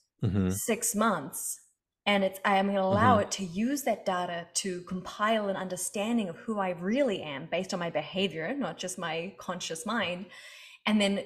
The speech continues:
Speaker 2: whoever else is in this program, I can then, you know, knowing, and, and we, and then let's say it's programmed, let's say by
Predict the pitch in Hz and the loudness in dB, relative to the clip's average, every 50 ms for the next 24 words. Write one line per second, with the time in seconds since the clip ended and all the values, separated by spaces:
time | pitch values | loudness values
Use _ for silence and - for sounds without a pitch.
0 | - - - 233 220 208 208 202 190 190 196 196 - 214 190 202 185 185 180 - | -4 -2 0 0 2 2 4 4 6 6 4 2 0 -2 -2 -2 -2 -2 -4 -2
1 | - - 240 254 240 226 202 185 185 190 185 - 185 185 185 190 208 190 185 190 | 0 2 2 2 2 2 0 0 -2 -4 -4 -2 -2 -2 -2 -2 -2 0 0 0
2 | 185 180 180 180 180 - - _ _ _ _ _ _ _ _ _ _ _ _ - | 0 0 -2 -4 -8 -10 -16 _ _ _ _ _ _ _ _ _ _ _ _ 6
3 | 233 214 190 175 175 147 156 156 - - _ _ _ _ _ _ _ _ _ _ | 6 6 6 6 2 0 -4 -6 -12 -18 _ _ _ _ _ _ _ _ _ _
4 | _ _ _ _ _ _ _ _ - 196 214 214 226 226 226 233 226 226 214 - | _ _ _ _ _ _ _ _ 2 6 8 8 10 10 10 8 6 6 4 4
5 | - 208 214 214 - 240 233 226 226 - - 226 226 220 214 202 226 220 226 233 | 4 4 6 6 6 6 4 4 4 6 8 10 10 10 8 6 2 2 2 2
6 | 208 202 190 - 175 - - - 226 202 196 214 196 190 190 190 - - - - | 2 2 2 0 -4 -4 -2 0 0 2 4 4 2 2 2 -2 -6 -10 -4 0
7 | 202 311 311 - 349 285 - 214 190 185 | 2 2 4 4 4 4 4 4 2 0